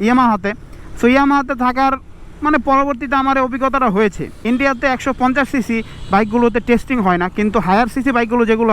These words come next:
আছে, তিনশো পঞ্চাশ সিসির উপরে যেগুলো বাইকগুলো ইন্ডিয়াতে পাওয়া যায়, ওইগুলোকে হায়ার সিসি ধরা হয়। So হায়ার সিসি বাইকগুলো ইন্ডিয়াতে কিন্তু চালানো হয়। বাইক সেল দেওয়ার আগে মিনিমাম এক থেকে দুই হাজার কিলো চালানো থাকে।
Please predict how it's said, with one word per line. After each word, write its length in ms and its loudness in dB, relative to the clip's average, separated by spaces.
আছে, 160 -6
তিনশো 260 4
পঞ্চাশ 320 0
সিসির 300 0
উপরে 260 0
যেগুলো 300 0
বাইকগুলো 320 0
ইন্ডিয়াতে 340 2
পাওয়া 240 2
যায়, 120 -2
ওইগুলোকে 480 2
হায়ার 260 2
সিসি 260 -6
ধরা 220 0
হয়। 120 -10
So 40 0
হায়ার 260 2
সিসি 160 -4
বাইকগুলো 400 0
ইন্ডিয়াতে 500 0
কিন্তু 160 0
চালানো 340 2
হয়। 200 -6
বাইক 200 4
সেল 180 4
দেওয়ার 260 2
আগে 120 -2
মিনিমাম 440 2
এক 160 0
থেকে 160 0
দুই 160 4
হাজার 220 0
কিলো 280 0
চালানো 380 0
থাকে। 180 -4